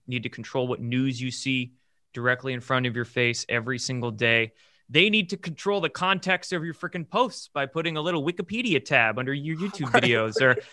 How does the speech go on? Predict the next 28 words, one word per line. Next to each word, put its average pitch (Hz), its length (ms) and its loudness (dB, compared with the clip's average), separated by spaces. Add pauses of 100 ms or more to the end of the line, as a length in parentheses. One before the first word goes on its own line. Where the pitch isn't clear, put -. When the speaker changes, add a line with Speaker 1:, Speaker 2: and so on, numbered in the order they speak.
Speaker 1:
you 143 140 6
know, 151 140 10
Instagram, 156 680 8
putting 160 240 6
a 156 100 8
little, 160 400 8 (240)
little 165 200 6
Speaker 2:
Oh, 147 40 8
Speaker 1:
caption 135 440 6
right 135 180 6
under 165 180 8
your 165 200 8
Speaker 2:
right. 190 340 6
Speaker 1:
meme, 107 120 -6 (500)
for 143 100 4
goodness 123 380 8
sake. 117 460 2 (120)
Um, 123 540 8 (640)
and 180 260 10
they 170 140 10
also 160 340 6
know 139 400 8
that 123 280 4
the 120 80 -2
T 143 260 0
V 127 560 4
is, 113 380 -4
is 117 640 -2